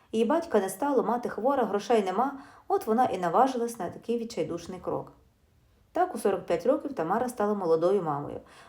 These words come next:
Довелось покинути роботу, забути про особисте життя і ростити внучку. Максим теж притих. Дівчата більше не хотіли йти до нього на ніч, знаючи, що там за стіною плаче дитина. Минув ще рік. Тамара щодня показувала малій фотографії Олі.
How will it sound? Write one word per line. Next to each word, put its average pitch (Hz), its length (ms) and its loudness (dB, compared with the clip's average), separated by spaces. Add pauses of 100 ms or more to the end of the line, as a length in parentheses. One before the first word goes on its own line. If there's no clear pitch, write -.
Довелось 330 300 4
покинути 196 480 -2
роботу, 196 360 0
забути 208 340 0
про 190 160 -2
особисте 190 480 -2
життя 180 340 -2
і 392 80 0
ростити 349 360 -4
внучку. 277 480 -4 (560)
Максим 311 380 2
теж 220 200 2
притих. 208 520 -4
Дівчата 302 420 0
більше 247 220 -2
не 214 100 0
хотіли 247 320 0
йти 208 160 2
до 180 100 0
нього 190 240 -2
на 185 100 -6
ніч, 285 280 -6 (240)
знаючи, 277 380 2
що - 140 -8
там 202 160 -2
за 190 80 -4
стіною 220 400 -2
плаче 175 280 2
дитина. 151 460 -6 (580)
Минув 262 260 -2
ще 180 260 0
рік. - 240 -6 (400)
Тамара 311 320 2
щодня 214 420 -2
показувала 220 540 2
малій 185 260 -4
фотографії 190 640 -4
Олі. 175 320 -6